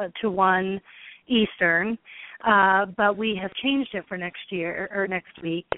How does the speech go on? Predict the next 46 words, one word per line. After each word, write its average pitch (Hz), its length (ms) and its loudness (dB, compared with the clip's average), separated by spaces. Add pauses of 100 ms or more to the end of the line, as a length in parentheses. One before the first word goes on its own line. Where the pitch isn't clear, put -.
(200)
to 185 180 2 (140)
four 240 160 2
P 208 180 -6
M 170 140 -4
Eastern, 175 500 -6
one 202 240 0
Pacific, 170 600 -2 (640)
on 185 240 4
June 233 300 0
sixteenth. 180 560 -6
We 190 180 0
have 175 200 -2
the 185 80 2
launch 175 460 2
of 190 100 -4
the 175 80 -2
Giving 190 300 -2
U 190 100 0
S 190 160 -4
A 190 100 0
report. 190 560 -2 (840)
Um, 202 400 4 (280)
they 208 200 0
have 208 100 -6
been 202 140 -2
a 196 60 -4
guest 196 260 -4
on 208 80 -2
our 202 180 -2 (100)
show 190 300 -2
for 220 80 -4
years, 190 560 -2 (160)
and 180 320 -4
it 190 140 -4
is 180 200 -2
the 185 220 -2
first 196 260 -8
day 185 200 2
that 180 240 -4
the, 180 320 2
that 180 160 2
the 180 100 0
report 180 380 -2
is 180 60 0 (100)
coming 202 240 -2
out. 165 320 2